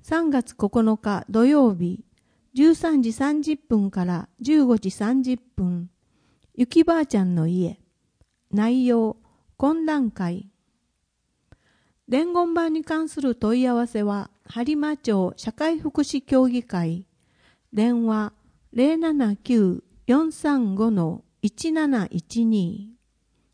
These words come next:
Eメール、アイエヌエフオーアットマークエイチエーアールアイエムエーハイフンダブリューイーエルドットオーアールドットジェー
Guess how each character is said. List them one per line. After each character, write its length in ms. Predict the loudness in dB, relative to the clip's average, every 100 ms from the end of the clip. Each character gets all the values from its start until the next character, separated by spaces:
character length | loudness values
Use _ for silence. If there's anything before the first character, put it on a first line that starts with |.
| -20 _ _ 0
E 220 | 4 4
メ 260 | 4 2 2
ー 40 |
ル、 200 | -2 -10 -16 _ _ _ _ _ _
ア 180 | -2 -2
イ 160 | -4 -2
エ 160 | 0 0
ヌ 160 | -2 -2
エ 120 | -2
フ 260 | -2 0 2
オ 360 | 2 0 -4 -6
ー 60 |
ア 40 | -6
ッ 20 | -2
ト 140 | 0
マ 220 | 2 2
ー 20 | -2
ク 360 | -4 -6 -6 _ _ 0
エ 160 | 2 2
イ 60 |
チ 200 | -2 -2
エ 200 | 2 2
ー 60 | 2
ア 200 | 2 2
ー 40 | 2
ル 180 | 2
ア 80 | 2
イ 140 | 0 0
エ 120 | 0
ム 200 | 2 2
エ 280 | 2 0 -2
ー 80 | -8
ハ 200 | -4 0
イ 100 | 0
フ 160 | 0 -2
ン 200 | -2 -6 _ _ _
ダ 160 | 0 2
ブ 80 | 4
リ 100 | 4
ュ 60 |
ー 60 | 4
イ 220 | 2 4
ー 100 | 4
エ 60 | 2
ル 100 | -2 _
ド 100 | -2
ッ 60 | -2 _
ト 300 | 0 0 -2 _
オ 200 | 4 4
ー 60 | 4
ア 220 | 0 2 2
ー 40 |
ル 120 | 0
ド 140 | 0 -2
ッ 60 | -2
ト 220 | -2 -2 -4
ジ 160 | 0 2
ェ 80 |
ー 60 | 2